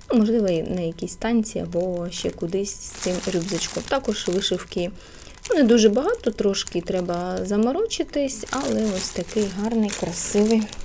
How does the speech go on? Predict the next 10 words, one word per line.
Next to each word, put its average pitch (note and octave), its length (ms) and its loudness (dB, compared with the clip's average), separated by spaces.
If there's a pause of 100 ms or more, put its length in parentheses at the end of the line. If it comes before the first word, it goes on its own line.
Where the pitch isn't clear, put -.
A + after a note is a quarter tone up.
(1000)
давайте G3 440 -4
його - 280 -6
розкриємо. D4+ 600 -2
Також, G#3 420 -4
бачите, F#3+ 800 -4 (400)
така - 220 -6
ж - 140 -4
підкладочка. C4 760 -4 (480)
Ну D4+ 380 4
і A3+ 140 6